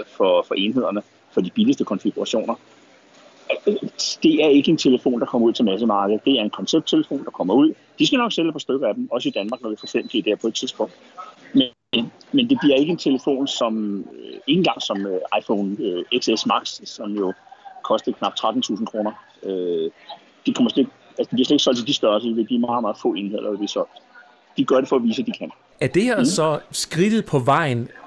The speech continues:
Speaker 2: til noget helt andet, som vi bare slet ikke har set endnu?
Speaker 1: Jamen, det tror jeg nemlig, og det tror jeg, det er det, der er. Jeg var nede i går og se på en stand, der hedder Nubia, som er en, øh, kinesisk,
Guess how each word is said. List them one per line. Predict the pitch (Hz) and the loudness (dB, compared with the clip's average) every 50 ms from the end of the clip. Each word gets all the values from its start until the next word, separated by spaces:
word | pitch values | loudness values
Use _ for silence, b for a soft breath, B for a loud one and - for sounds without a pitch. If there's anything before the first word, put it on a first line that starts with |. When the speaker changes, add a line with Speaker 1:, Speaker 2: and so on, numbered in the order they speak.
| - | -10
Speaker 2:
til | - - 135 120 - - - | -4 -2 -2 -2 -2 -2 -2
noget | 123 120 113 104 | 0 2 2 2
helt | - - 170 151 131 - - - | 2 2 2 2 2 -2 -4 -2
andet, | - 160 175 233 254 180 | 0 2 2 4 2 2
som | - - 143 110 | 2 0 0 0
vi | 113 113 | -2 -2
bare | - 113 98 104 | -2 -2 -2 -2
slet | - - 143 127 | -2 -2 -2 -2
ikke | 120 - | -2 -2
har | 98 | -4
set | - - 247 240 190 | -4 -2 -2 0 0
endnu? | 165 147 143 147 - - - _ _ _ _ - | 0 2 2 0 0 -2 -6 _ _ _ _ 2
Speaker 1:
Jamen, | 180 - 139 139 | 4 4 4 4
det | 294 277 | 2 0
tror | 262 240 220 - - | 0 0 0 0 2
jeg | 180 | 2
nemlig, | 165 147 147 131 | 4 4 4 2
og | 143 - | 2 0
det | 214 | -4
tror | - - - 196 | -4 -2 -2 0
jeg, | 165 | 2
det | 175 | 0
er | 147 - - | 0 0 2
det, | - 240 | 2 2
der | 202 151 156 | 4 2 2
er. | 165 | 2
Jeg | 147 156 | 2 2
var | 185 202 185 | 2 2 2
nede | 165 190 214 | 2 0 -2
i | 202 196 | -2 0
går | - 196 196 - 262 180 | 0 0 0 0 -2 -6
og | 175 175 | -8 -6
se | - - 180 165 - | -2 -2 -2 -2 -2
på | - | -4
en | 156 156 | -6 -4
stand, | - - 160 - | -4 -4 -4 -4
der | - 170 | -6 -6
hedder | 160 156 139 | -4 -4 -2
Nubia, | 160 170 185 180 - - 196 - 139 | -2 -4 -4 -6 -8 -4 -2 -2 -2
som | - - 131 131 123 | -2 -6 -8 -8 -6
er | 117 113 113 | -6 -6 -6
en, | 110 110 113 110 107 | -8 -8 -6 -4 -4
øh, | 104 | -4
kinesisk, | - - - 175 185 220 196 - 214 180 - - | -4 0 2 2 2 2 2 2 0 -2 -2 -6